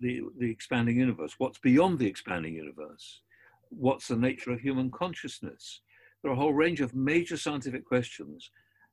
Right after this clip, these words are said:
And, you know, the interesting thing tomorrow is the more science we do, the less we understand. And I think both science and religion are about human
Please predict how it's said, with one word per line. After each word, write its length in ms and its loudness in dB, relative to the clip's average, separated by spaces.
And, 120 0
you 60 0
know, 100 2
the 140 4
interesting 420 -2
thing 200 -4
tomorrow 440 -2
is 240 -4
the 100 -2
more 440 0
science 440 -2
we 100 -2
do, 460 0
the 60 -4
less 300 0
we 80 2
understand. 680 -6
And 260 0
I 160 2
think 300 -2
both 180 4
science 560 0
and 180 2
religion 520 -2
are 160 0
about 320 -2
human 340 4